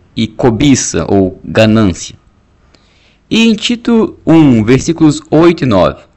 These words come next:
Paulo descreverá sete coisas que deve haver nesses homens, como leremos agora. Antes, hospitaleiro, amigo do bem, sóbrio, justo, piedoso,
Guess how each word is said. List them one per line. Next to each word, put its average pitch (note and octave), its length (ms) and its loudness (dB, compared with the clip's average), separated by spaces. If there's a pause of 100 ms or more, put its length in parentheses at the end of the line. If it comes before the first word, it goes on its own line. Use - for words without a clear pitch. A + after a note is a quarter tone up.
(560)
Paulo G3+ 360 4
descreverá E3+ 760 0
sete - 680 -4
coisas A#2 640 0
que C#3+ 300 -4
deve A#2+ 720 -2 (400)
haver A2+ 380 0
nesses A#2 300 -4
homens, - 480 -2 (440)
como G3+ 220 0
leremos A2+ 420 2
agora. F#2 360 -4 (2000)
Antes, D#3 640 2 (160)
hospitaleiro, A2+ 720 0 (560)
amigo A#2+ 340 2
do B2 120 0
bem, G2 260 -6 (420)
sóbrio, A#2+ 640 0 (480)
justo, B2+ 640 0 (400)
piedoso, B2 580 0